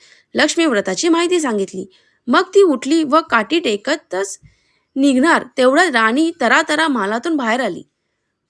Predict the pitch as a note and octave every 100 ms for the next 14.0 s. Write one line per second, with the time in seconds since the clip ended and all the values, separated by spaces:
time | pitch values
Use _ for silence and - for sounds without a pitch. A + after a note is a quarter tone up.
0 | - G#3 G3+ - E4 E4 - - A#3+ B3+
1 | B3 C#4 C#4 A3 G3+ A3+ A#3+ C4+ C#4+ C#4
2 | G3 F3+ C#4+ D4+ D4 C4 D#4 D#4+ G#3+ F#3
3 | A3 A#3 G#3+ D#3 _ _ _ _ B3 F#4
4 | B3 A#3 A#3 D#4+ - D4+ D#4 C#4+ G3+ G#3
5 | G#3 D4 - _ _ _ - B3+ E4+ F#4
6 | F#4+ F#4+ F4+ D4+ C#4+ C#4+ D4 D#4 D#4 _
7 | _ _ _ _ _ _ _ - C4 F4+
8 | F4 D4 C#4 D#4+ F4 D#4+ E4 D4+ B3+ G#3+
9 | F#3+ D#4+ G4 F#4 E4+ E4 E4+ _ _ _
10 | C#4 D4+ G4 D#4+ C#4 E4 F4 C4 D4 D#4
11 | G3+ G3+ A#3 C4 D4+ A#3+ F#3+ A#3+ B3+ F#3
12 | D#3+ _ _ _ _ _ D4+ F4+ E4 B3
13 | C4+ D#4 C#4 A3 C4 C#4+ A3 - G3+ -